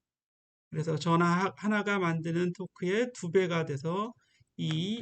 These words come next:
에프 에이 사인 세타, 이렇게 써놓은 거죠.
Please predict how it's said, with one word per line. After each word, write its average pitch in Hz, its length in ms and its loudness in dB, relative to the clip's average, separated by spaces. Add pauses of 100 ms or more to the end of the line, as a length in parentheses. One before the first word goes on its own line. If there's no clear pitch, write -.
(140)
에프 160 520 -4
에이 202 480 0
사인 208 300 -2
세타, 175 320 -4
이렇게 165 360 2 (260)
써놓은 165 320 -2
거죠. 135 220 -8